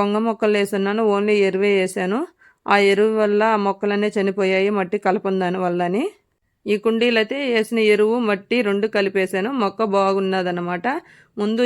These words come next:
ఎరువులు వేసిన మొక్క కూడా చాలా బాగా ఎదిగింది, కానీ తర్వాతే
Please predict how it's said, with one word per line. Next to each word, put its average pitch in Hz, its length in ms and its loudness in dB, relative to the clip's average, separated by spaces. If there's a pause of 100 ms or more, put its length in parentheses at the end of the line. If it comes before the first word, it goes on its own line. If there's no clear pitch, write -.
ఎరువులు 220 340 4
వేసిన 208 340 0
మొక్క 202 160 -4 (100)
కూడా 220 120 -2 (120)
చాలా 202 300 2 (120)
బాగా 214 200 2 (140)
ఎదిగింది, 185 440 0 (520)
కానీ 214 200 0 (100)
తర్వాతే 208 380 0